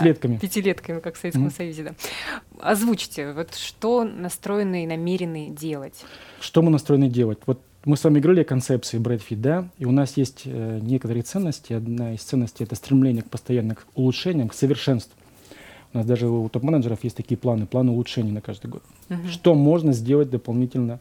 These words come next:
Speaker 1: хорошего для, э, своего клуба «Сити»? Мы, наверное, были одни из первых, кто публично опуб-,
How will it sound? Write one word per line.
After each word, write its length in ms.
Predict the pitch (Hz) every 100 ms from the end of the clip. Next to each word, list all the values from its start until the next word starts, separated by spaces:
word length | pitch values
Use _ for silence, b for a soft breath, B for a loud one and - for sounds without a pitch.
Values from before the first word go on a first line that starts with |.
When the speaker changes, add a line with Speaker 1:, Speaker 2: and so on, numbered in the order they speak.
| _
Speaker 1:
хорошего 500 | - 127 131 - 120
для, 300 | 113 117 117 - B B B B -
э, 180 | 110 104
своего 320 | - 120 120
клуба 320 | - 113 110
«Сити»? 300 | - - - -
Мы, 100 | 147
наверное, 240 | 170 156 147
были 160 | 156
одни 180 | 143 165
из 80 | 170
первых, 400 | - 170 127 120
кто 380 | - - 131 110 _ _ _ _ _ _ - - - -
публично 580 | 135 147 151 - 120
опуб-, 320 | - 113 123